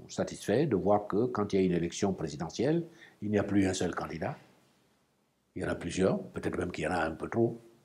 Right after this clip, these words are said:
<laughs> Ça aussi, c'est une autre question. Euh, quand il y a des élections de députés, euh,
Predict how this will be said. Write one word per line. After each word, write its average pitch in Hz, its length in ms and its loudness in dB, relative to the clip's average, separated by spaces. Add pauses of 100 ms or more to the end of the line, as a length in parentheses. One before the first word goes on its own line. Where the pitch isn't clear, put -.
(340)
<laughs> - 300 -16
Ça - 180 -2
aussi, 92 200 -4
c'est - 260 -6
une 104 100 -4
autre - 120 -10
question. - 420 -6 (680)
Euh, 104 840 10
quand 107 220 -2
il 113 40 6
y 107 60 10
a 98 80 8
des 87 240 2
élections 85 280 0
de 82 100 -2
députés, 170 720 6
euh, 90 320 2